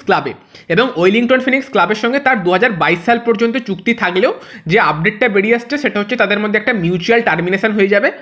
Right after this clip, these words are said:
এবং then তিনি ইস্ট বেঙ্গলে আসবেন। তো এই সাইনিংটা হওয়ার পেছনেও কিন্তু আর কি রবি ফাউলারের বড় ভূমিকা আছে, তারই পছন্দের প্লেয়ার। তো এই ম্যাটটি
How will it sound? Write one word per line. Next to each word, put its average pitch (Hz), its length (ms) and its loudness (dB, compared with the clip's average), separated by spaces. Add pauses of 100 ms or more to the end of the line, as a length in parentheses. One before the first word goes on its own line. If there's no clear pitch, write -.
(320)
এবং 208 100 2 (140)
then 185 240 2
তিনি 240 140 2 (180)
ইস্ট 208 220 -2
বেঙ্গলে 220 360 2
আসবেন। 143 240 -8 (440)
তো 254 40 4 (140)
এই 240 160 4
সাইনিংটা 240 420 2
হওয়ার 240 240 4
পেছনেও 262 380 0
কিন্তু 233 220 0 (380)
আর 165 120 0
কি 208 60 0 (100)
রবি 190 260 2
ফাউলারের 214 480 2
বড় 202 100 4 (100)
ভূমিকা 202 340 0
আছে, 220 100 -2 (120)
তারই 185 260 2
পছন্দের 214 400 -2 (100)
প্লেয়ার। 208 220 0 (440)
তো 208 40 4 (120)
এই 196 120 2
ম্যাটটি 180 260 0